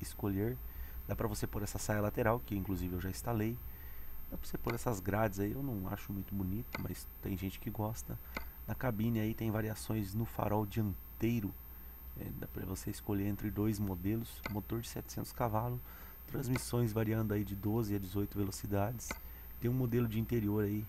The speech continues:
R setecentos, mas é um modelo bem original. Também vamos apresentar neste vídeo as skins. Skins aí de energéticos, Burnie, Rock-, é, Rockstar,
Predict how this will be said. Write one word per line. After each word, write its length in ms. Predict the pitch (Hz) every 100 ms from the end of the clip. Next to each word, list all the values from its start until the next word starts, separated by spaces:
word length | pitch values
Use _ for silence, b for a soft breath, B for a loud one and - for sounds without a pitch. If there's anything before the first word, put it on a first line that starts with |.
| -
R 180 | 98
setecentos, 760 | 98 113 - - 117 120 - -
mas 160 | 113 107
é 60 | 120
um 260 | 123 98 95
modelo 380 | 104 95 95 98
bem 280 | 95 98 95 - -
original. 560 | - 90 92 95 107 107 - B B B B B B B B - - - - - -
Também 420 | 131 117 131 143 -
vamos 400 | - 123 131 - -
apresentar 640 | 104 - 120 113 104 110 -
neste 380 | 117 123 -
vídeo 480 | 104 95 104 110 123 - -
as 220 | 107 104
skins. 680 | 110 - - 120 - - - - B B B B - - -
Skins 460 | - - - 110 98
aí 260 | 101 107 117
de 140 | 101 101
energéticos, 760 | 104 104 92 110 117 - -
Burnie, 500 | 107 107 120 127 123 -
Rock-, 360 | 131 - -
é, 140 | 101 95
Rockstar, 680 | 90 - - 104 113 117